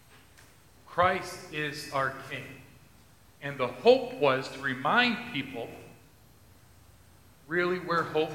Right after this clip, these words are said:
comes from. Now, it's a simplified version of it, but that's a good little summary of why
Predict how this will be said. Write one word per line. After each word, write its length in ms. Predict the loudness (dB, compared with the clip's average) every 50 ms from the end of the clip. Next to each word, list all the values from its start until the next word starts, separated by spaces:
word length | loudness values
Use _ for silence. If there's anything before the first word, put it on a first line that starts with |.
| -6 -10 -12 -16 -12 -8
comes 240 | -8 -8 -8 -10 -14
from. 240 | -12 -10 -10 -10 -10 -12 -16 -20 -20 -20 -20 -20 -20 -20 -20 -20 -20 -20 -20 -20 -20 -20 -6 0
Now, 100 | 2 2
it's 120 | 2 2 -2
a 120 | -8 -6
simplified 540 | -4 -4 -4 -4 2 4 4 4 4 2 0
version 300 | -2 -2 -2 -2 -2 0
of 160 | 2 2 4
it, 100 | 2 2 0 -4 -10 -12 -14 -16 -20 -20 -20 -20 -10 -6
but 180 | -6 -4 0
that's 320 | 2 2 4 2 2 -2 -4 -6 -6 -6 -10 -12 -16 -16 -14 -10
a 120 | -10 -10 -10 -8 -2 0
good 540 | 2 2 2 2 -2 -4 -8 -10 -8 -4
little 220 | -2 0 0 0 -2
summary 640 | -4 -6 -2 0 2 2 2 0 -2 -4 -4 -6 -4 0
of 180 | 0 2 2 0 0 0 2
why 260 | 4 4 4 2